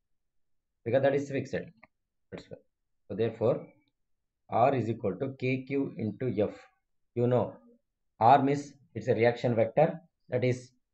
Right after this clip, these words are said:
R one and R two. And K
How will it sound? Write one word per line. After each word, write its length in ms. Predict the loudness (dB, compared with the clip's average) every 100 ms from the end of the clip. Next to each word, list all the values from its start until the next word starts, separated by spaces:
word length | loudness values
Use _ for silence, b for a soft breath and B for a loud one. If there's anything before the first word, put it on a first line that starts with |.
| _
R 220 | 6 6
one 240 | 6 2 0
and 140 | -2 2
R 220 | 2 0
two. 160 | -6 -10 _ _ _ _ _ _
And 200 | -4 -4
K 200 | 0 2